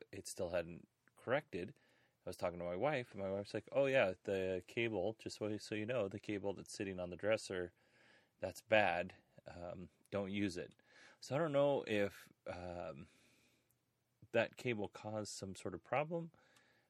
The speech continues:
I'm not sure why my wife just didn't throw it away, other than she said, you know, it was late at night and she was tired, so maybe she just forgot about it.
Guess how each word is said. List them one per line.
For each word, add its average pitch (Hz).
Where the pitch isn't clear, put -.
I'm 104
not -
sure 104
why 98
my 92
wife 95
just -
didn't 98
throw 101
it 90
away, 120
other 95
than 92
she 90
said, 92
you 95
know, 92
it -
was 90
late 95
at -
night 101
and 95
she -
was 90
tired, 104
so 92
maybe 90
she -
just -
forgot 98
about 135
it. 165